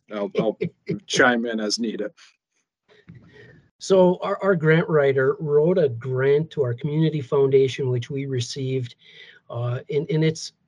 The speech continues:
Speaker 2: it's a relocation website. Part of, uh, our partnership, the school district and the city and the chamber, is economic development. And in order for us to grow and fill the job openings that exist and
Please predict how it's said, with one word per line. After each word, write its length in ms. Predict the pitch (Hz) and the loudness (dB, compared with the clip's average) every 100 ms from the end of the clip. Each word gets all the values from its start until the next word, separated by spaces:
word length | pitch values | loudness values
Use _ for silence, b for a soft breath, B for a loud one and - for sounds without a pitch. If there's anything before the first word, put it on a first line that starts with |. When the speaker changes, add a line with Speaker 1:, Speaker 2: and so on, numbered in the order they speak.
| _ _ _ | _ _ _
Speaker 2:
it's 140 | - 165 | -8 -4
a 80 | 156 | -2
relocation 840 | 175 269 240 208 - 202 190 185 | -2 6 8 8 6 0 2 0
website. 800 | 143 135 143 143 - 113 104 - _ _ - _ _ _ | 2 4 2 0 -6 -6 -6 -10 _ _ -20 _ _ _
Part 240 | - 294 | -4 -2
of, 200 | 262 151 - b b b _ | -2 -4 -10 b b b _
uh, 220 | 139 135 139 - - - | -6 -6 -6 -12 -10 -6
our 100 | 170 | -2
partnership, 760 | - 190 180 165 - 160 160 | 2 2 2 0 0 -2 -2
the 100 | 139 | -4
school 300 | - 160 156 | -2 -2 0
district 560 | 151 143 - 147 143 135 | 0 0 2 2 2 -2
and 120 | 123 | -4
the 60 | |
city 480 | 113 - 156 147 147 | -4 -4 -4 -4 0
and 160 | 139 117 | 0 0
the 60 | |
chamber, 540 | 110 151 143 147 143 139 | -4 0 0 6 6 6
is 280 | 139 123 120 | 4 -4 -4
economic 500 | 160 170 156 147 - | -4 -2 0 0 -2
development. 720 | 127 120 120 123 120 104 - _ b b b b b _ | -4 -4 -6 -6 -6 -8 -10 _ b b b b b _
And 460 | 143 131 127 127 - _ _ _ _ - | -6 -4 -4 -4 -8 _ _ _ _ -2
in 100 | 147 | 2
order 220 | 156 175 | 4 2
for 180 | 170 175 | 0 0
us 160 | 156 - | 0 -2
to 100 | 151 | -8
grow 440 | 135 147 156 156 | 2 4 6 4
and 120 | 127 | 2
fill 220 | - 165 | -2 -4
the 80 | 147 | -2
job 340 | 123 139 139 151 | -2 -2 0 0
openings 460 | 156 156 147 147 | 0 -2 -6 -4
that 220 | 143 143 | -2 0
exist 640 | 143 127 120 143 156 - - | 0 -2 0 2 0 -4 -8
and 240 | 107 110 | -8 -10